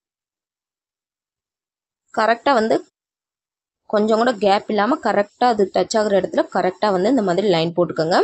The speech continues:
முன்பக்கம் இறக்க வந்து இனிமே தான் பார்க்க போறோம். அதனால இந்த மாதிரி பாதியிலேயே நிறுத்திட்டு மீதி இருக்க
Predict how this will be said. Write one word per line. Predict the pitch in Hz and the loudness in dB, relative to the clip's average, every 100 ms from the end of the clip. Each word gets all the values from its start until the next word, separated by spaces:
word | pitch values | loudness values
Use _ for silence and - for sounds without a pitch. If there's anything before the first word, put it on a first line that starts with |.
| - _ _ _ - 226 | -2 _ _ _ -6 0
முன்பக்கம் | 302 370 285 359 269 | 2 0 -2 0 0
இறக்க | 220 - 226 | -2 -2 -4
வந்து | 208 294 | -2 0
இனிமே | 240 247 247 277 | 0 0 0 -4
தான் | 311 220 | -6 -6
பார்க்க | 208 - - | -8 -10 -6
போறோம். | 202 240 | -2 0
அதனால | 269 220 269 | 0 0 0
இந்த | 226 | 0
மாதிரி | 208 269 427 240 | 0 -2 -2 -4
பாதியிலேயே | 202 208 226 262 | -4 -2 0 2
நிறுத்திட்டு | 214 208 226 254 220 202 247 523 - _ _ _ _ _ 247 | 0 -2 -4 -4 -2 0 2 0 -4 _ _ _ _ _ 0
மீதி | 262 247 | 2 2
இருக்க | 220 320 | 0 0